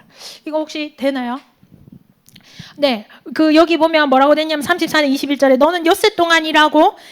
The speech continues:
일곱째 날에는 쉴지니 밭 깔 때나 거둘 때에도 쉴지며 안식일을 지키라는 거죠. 그리고 칠, 칠 절, 그 외초의 초실절을 지키고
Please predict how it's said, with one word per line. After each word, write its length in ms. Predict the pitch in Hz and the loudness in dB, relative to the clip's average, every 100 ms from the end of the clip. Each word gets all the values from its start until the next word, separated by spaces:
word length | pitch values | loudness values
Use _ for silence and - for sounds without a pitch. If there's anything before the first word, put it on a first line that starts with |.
| - | -2
일곱째 400 | 359 349 339 320 | 0 2 0 0
날에는 380 | 302 294 302 294 | 0 2 0 -2
쉴지니 480 | - 294 311 302 349 | -6 -8 -6 -6 -2
밭 240 | 277 277 | -2 0
깔 160 | 311 311 | -2 -2
때나 300 | 302 285 294 | -2 -4 -4
거둘 320 | 277 294 294 | -2 -2 0
때에도 280 | 285 277 269 | 0 0 -2
쉴지며 680 | - 320 - 302 269 320 262 | -4 -6 -8 -6 -4 -4 -4
안식일을 420 | 285 294 262 233 | -4 -4 -4 -6
지키라는 480 | 240 - 233 214 208 | -8 -8 -6 -6 -8
거죠. 260 | 196 285 - - - - | -8 -10 -12 -20 -20 -6
그리고 220 | 294 294 | -4 -2
칠, 200 | 302 359 | -2 -4
칠 220 | - 370 | -2 -4
절, 300 | - 311 381 | 2 2 2
그 160 | - 277 | 0 0
외초의 480 | 269 262 269 359 339 | 2 0 0 -2 -2
초실절을 520 | 381 370 403 302 277 | -2 0 -2 -2 -4
지키고 460 | 240 - 226 214 | -6 -10 -10 -10